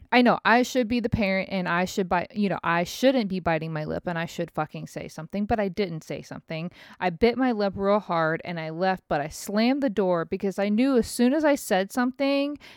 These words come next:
it was, that's what she wanted. She, because it wasn't her day,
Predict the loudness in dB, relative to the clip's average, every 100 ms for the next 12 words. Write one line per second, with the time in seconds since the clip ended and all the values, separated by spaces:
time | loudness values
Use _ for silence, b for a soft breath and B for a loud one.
0 | 0 2 2 -2 -4 0 0 -2 -6 -4
1 | -4 -2 -2 -2 -8 -4 -4 -4 -6 -6
2 | -4 -2 -4 -6 2 4 4 0 -4 -6
3 | -2 0 0 2 2 0